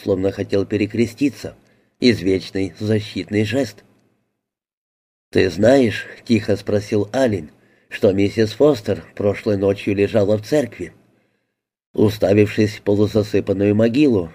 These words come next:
Арти кивнул. "Я видал, я видал, как её несли по ступенькам", — почти шёпотом ответил он. "Это было до того, как ты увидел идущего по улице мистера Картера?" Парень снова кивнул.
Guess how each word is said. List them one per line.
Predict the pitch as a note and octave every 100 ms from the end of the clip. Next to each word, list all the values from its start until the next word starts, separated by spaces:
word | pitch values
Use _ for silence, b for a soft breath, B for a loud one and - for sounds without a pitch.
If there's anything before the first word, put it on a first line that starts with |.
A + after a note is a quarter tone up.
| -
Арти | G2 F2+ - G2
кивнул. | A#2 A2+ C3+ A2+ G#2+ _ _ _ _ _ _ _ _ -
"Я | A2 G2+ G2
видал, | G#2 G#2+ C#3 C3 G#2 - _ _ _
я | - A#2+ A2
видал, | B2 B2 E3 D3
как | A2 G#2+
её | G#2
несли | G#2 G#2 - G2+
по | G2+ G#2+
ступенькам", — | B2+ A#2 D3+ C#3 A2 F2+ b b b
почти | - A2 - G2
шёпотом | - E2+ F#2 F2+ F#2+ -
ответил | A2 G#2 E2+ G#2 -
он. | C#3 G#2+ G#2 _ _ _ _ _ _ _ _ _ _ _ -
"Это | F#2+ - G2+
было | G2+ G2+ G2+
до | A2
того, | G#2+ B2 D#3+
как | E3 G2 -
ты | A2 G#2+ G#2+
увидел | A2+ G#2 G2+ A2 G#2+
идущего | A#2 G#2 G#2 - G2+ G#2
по | G#2+
улице | G2+ G#2 G#2 - G#2+ -
мистера | A2 G#2 - A2+ A#2+
Картера?" | D#3 C3 G#2+ F2+ - _ _ _ _ _ _ _
Парень | G2 G2 G#2
снова | G#2 - E2+ E2+ F2
кивнул. | G#2 A2+ C3